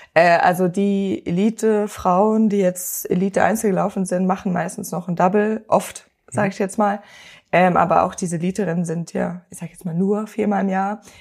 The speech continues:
Speaker 1: In der Regel sollte man eigentlich nur eins am Wochenende machen, weil der Körper, also ist es so ein Rennen, wir laufen ja sechzig Minuten schon auf Anschlag.
Speaker 2: Mhm.
Speaker 1: Ähm, und da, der Körper steckt's irgendwie weg.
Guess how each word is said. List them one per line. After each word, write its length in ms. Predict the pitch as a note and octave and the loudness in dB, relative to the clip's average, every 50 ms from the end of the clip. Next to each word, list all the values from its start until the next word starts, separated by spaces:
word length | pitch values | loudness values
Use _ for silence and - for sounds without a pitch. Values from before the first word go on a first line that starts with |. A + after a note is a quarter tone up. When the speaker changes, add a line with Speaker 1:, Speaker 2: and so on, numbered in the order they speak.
| B3+ - | -14 -4
Speaker 1:
In 80 | - F3+ | 2 4
der 120 | F#3 F#3 | 4 4
Regel 280 | G#3 G3+ A3 G#3+ F#3+ E3+ | 4 4 4 4 2 2
sollte 320 | - E3+ F3+ F#3+ F#3 - | 2 2 2 2 2 0
man 160 | F#3 F3 E3 - | -2 -2 -2 -4
eigentlich 380 | - - D#3+ - E3 E3 F3 | -4 -6 -6 -8 -8 -8 -6
nur 100 | F3 - | -6 -4
eins 240 | - D#3+ F3 F3+ - | -4 -4 -4 -6 -8
am 80 | - - | -8 -8
Wochenende 400 | - F3 - F3+ - F#3+ F#3+ D#3 | -8 -8 -6 -4 -2 -2 -2 -2
machen, 280 | E3 E3 F3+ - F3+ | -2 -4 -4 -4 -6
weil 100 | D#3 D#3 | -6 -4
der 100 | D#3 E3 | -4 -4
Körper, 600 | D#3+ - - F3+ E3+ F3 D#3+ E3+ E3 E3+ - - _ _ _ _ _ - - _ _ _ _ _ _ - | -4 -2 -2 -2 0 0 0 0 0 -2 -6 -10 _ _ _ _ _ -20 -20 _ _ _ _ _ _ 2
also 160 | F#3 G3+ F#3 | 2 2 2
ist 200 | - G3+ G3 - | 0 -2 -4 -4
es 140 | G#3+ G3 - | -6 -6 -2
so 80 | G#3 | -2
ein 80 | F#3+ F#3+ | -2 0
Rennen, 260 | E3+ F3+ F3+ F#3+ F#3+ | 0 0 0 0 0
wir 80 | F3 E3+ | -2 -2
laufen 380 | E3+ E3 E3+ F#3 - - F#3 | -2 -2 -2 -2 -4 -6 -6
ja 320 | E3+ E3 E3 E3 E3 E3 E3 | -6 -6 -8 -8 -8 -10 -8
sechzig 380 | F3 F3+ F#3 - - F3+ - | -8 -8 -8 -8 -8 -8 -8
Minuten 340 | F3 E3+ F3 F3+ F3+ - F#3 | -6 -6 -4 -4 -6 -6 -8
schon 220 | - - G3+ F3 E3 | -8 -8 -6 -6 -6
auf 160 | E3 E3 - | -6 -6 -4
Anschlag. 640 | - - G3 - - A#3+ A#3 A#3+ B3+ B3+ - - _ _ _ _ _ - - - - - - - _ | -2 -2 -2 -2 -2 -2 -2 0 -2 -4 -6 -12 _ _ _ _ _ -20 -20 -20 -20 -20 -20 -10 _
Speaker 2:
Mhm. 20 | - | 2
Speaker 1:
Ähm, 420 | E3+ F#3 F3+ F3+ F3 F3+ F#3+ F#3 | 4 6 6 6 6 4 2 0
und 840 | - - F3+ F3+ F3 E3+ E3 E3+ E3+ E3+ E3+ F3 F3 F3 - - - _ _ _ _ _ _ _ _ _ _ | 0 0 0 2 2 2 0 0 -2 -4 -4 -4 -4 -6 -8 -12 -18 _ _ _ _ _ _ _ _ _ _
da, 380 | - - F3+ F3 E3+ E3+ - - - F#3 | 2 4 6 6 6 4 2 -2 -4 -4
der 100 | F3 F3 | -6 -6
Körper 340 | - - G#3 G3 - F#3+ G3+ | -4 -6 -8 -6 -4 -4 -6
steckt's 760 | F#3+ - - F3+ F3 - - - - - - - - _ _ _ _ _ _ _ _ | -4 -6 -6 -8 -8 -8 -12 -12 -12 -12 -12 -14 -16 _ _ _ _ _ _ _ _
irgendwie 480 | D3 F#3 G#3 A3 C4 B3 - C#4+ C4+ C4 | 2 4 4 4 2 0 0 0 0 0
weg. 420 | B3+ D4+ - - - - - - | -2 -2 -6 -6 -6 -6 -6 -6